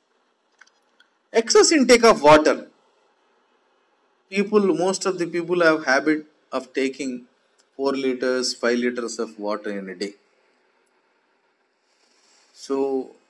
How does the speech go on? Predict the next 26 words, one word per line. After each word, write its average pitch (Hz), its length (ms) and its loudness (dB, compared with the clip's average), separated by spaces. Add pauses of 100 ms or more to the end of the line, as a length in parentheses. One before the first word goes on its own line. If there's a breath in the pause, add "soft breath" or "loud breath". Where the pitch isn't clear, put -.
classically 196 600 6
it 185 120 4
is 156 140 4
not 143 220 2
advisable 113 560 -2
so. - 260 -16 (720)
Atyambupanam 185 960 2
ajirnakaram, 147 680 2 (920)
madumehi 196 640 2
jalam 165 320 2
mandam 143 300 -2
acharet, 123 520 -2 (340)
udagam 139 500 -4
kledananam, 123 640 -6 (580)
shratashita 147 680 -8
jalam. 85 260 -10 (880)
So - 160 -20 (220)
that's 123 220 -8
how 147 320 -2 (200)
is 127 160 -8
the, 120 140 -2
the 110 140 -6
different 113 380 -10
aspects 104 500 -8
of 107 140 -12 (340)
Ayurveda. 107 640 -4